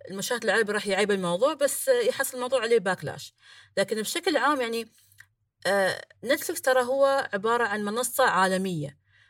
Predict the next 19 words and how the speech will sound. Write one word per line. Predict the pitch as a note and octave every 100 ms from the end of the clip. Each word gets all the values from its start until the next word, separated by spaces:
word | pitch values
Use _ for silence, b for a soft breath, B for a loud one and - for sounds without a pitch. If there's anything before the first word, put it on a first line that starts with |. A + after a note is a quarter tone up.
| b
وفيها | - E3+ C#4 B3+
كل | B3+ C4+
الأفكار، | B3 G3+ - D#3+ D#3
يعني | D#3
بتغطي | E3 F3+ A#3 B3
ك-، | - -
يعني | - G#2 C3+ F#3+ F#3+
نواحي | G#3 B3 A#3
وايد | A3+ A#3
أشياء. | F#3 - E3+ -
في | - D4+
أشياء | A#4 - C4+ A#3
يمكن | A3 A#3 G#3+ b b b b
برا | F3+ C4 C#4
بتكون | A3 G3+ - A3
عادي | F3 F#3+ F#3+ B3 F#4 _
وهني | - A3+ B3
مو | A3
بعادي، | E3+ D#3+ E3 C#3+ C#3+